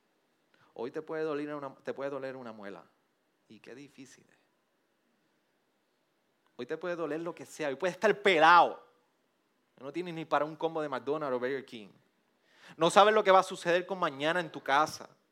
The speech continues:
Estás atrás, en deuda, en fin, en mil, mil cosas. Pero las profundidades y de las riquezas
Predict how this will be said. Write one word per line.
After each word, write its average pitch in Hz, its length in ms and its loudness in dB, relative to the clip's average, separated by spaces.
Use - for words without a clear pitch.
Estás 156 200 4
atrás, 190 520 4
en 160 160 -8
deuda, 165 380 4
en 135 60 -6
fin, 175 280 -8
en 147 100 -10
mil, 170 220 -10
mil 185 260 -8
cosas. 120 380 -6
Pero 120 160 -6
las 120 120 -6
profundidades 127 1120 -12
y 123 120 -14
de 113 100 -12
las 113 160 -18
riquezas 120 720 -18